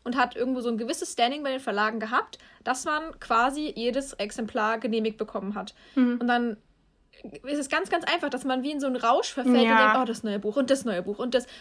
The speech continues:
Speaker 1: Und auf einmal liegen da zehn Bücher auf deinem Schreibtisch und du weißt, eigentlich müsstest du die in den nächsten vier bis sechs Wochen alle rezensieren und denkst dir nur so, „Was habe ich jetzt getan?“
Speaker 2: Ja.
Speaker 1: Weißt du, dann musst du dem allen nachkommen und auf einmal wird Lesen zu so einer Pflicht und zu so
Speaker 2: Ja.
Speaker 1: einem Druck und dann musst du ja jetzt alles. Und deswegen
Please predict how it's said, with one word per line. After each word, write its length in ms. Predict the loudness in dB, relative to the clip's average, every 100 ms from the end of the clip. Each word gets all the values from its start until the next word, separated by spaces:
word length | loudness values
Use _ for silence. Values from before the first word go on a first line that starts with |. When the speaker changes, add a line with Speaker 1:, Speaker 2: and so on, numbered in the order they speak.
| -4
Speaker 1:
Und 100 | -2
auf 160 | 0
einmal 240 | 0 0 0
liegen 180 | 0 -2
da 120 | -2
zehn 260 | -2 -2 0
Bücher 260 | 0 2
auf 120 | 2
deinem 220 | 2 0 0
Schreibtisch 520 | -2 -2 -2 -4 -6
und 140 | -4
du 80 | 0
weißt, 260 | 2 2 0
eigentlich 300 | -2 -2 -6
müsstest 220 | -6 -6
du 60 | -4
die 100 | -2
in 60 |
den 100 | 0
nächsten 280 | 0 -2 -4
vier 200 | -4 -4
bis 100 | -2
sechs 220 | -4 -4
Wochen 180 | -6 -4
alle 220 | -4 -2
rezensieren 460 | -4 -4 -6 -4 -4
und 160 | -4 -2
denkst 200 | -4 -4
dir 80 | -4
nur 100 | -2
so, 80 | -2
„Was 200 | -2 -2
habe 140 | -4
ich 60 | -4
jetzt 200 | -8 -8
getan?“ 200 | -2 4
Speaker 2:
Ja. 500 | 6 6 6 6 6 2 -4
Speaker 1:
Weißt 200 | -2 0
du, 40 | 0
dann 100 | 0
musst 160 | -2
du 60 | 2
dem 160 | 2 4
allen 200 | 2 4
nachkommen 420 | 4 4 0 0
und 60 | 0
auf 100 | 0
einmal 480 | 0 2 2 2 -2 -8 _
wird 140 | -4 0
Lesen 300 | 0 0 -2
zu 120 | -2
so 60 |
einer 160 | -2 -2
Pflicht 420 | -2 2 2 0
und 60 | 0
zu 60 | 2
so 40 |
Speaker 2:
Ja. 140 | 4 4 4
Speaker 1:
einem 80 |
Druck 280 | 4 2 2
und 60 | 0
dann 120 | 0
musst 400 | 2 2 2 0
du 40 | 2
ja 140 | 2
jetzt 240 | 2 0
alles. 380 | 0 2 2 -2 -8 -20 -20 -6
Und 140 | -2
deswegen 500 | -2 0 0 0 -6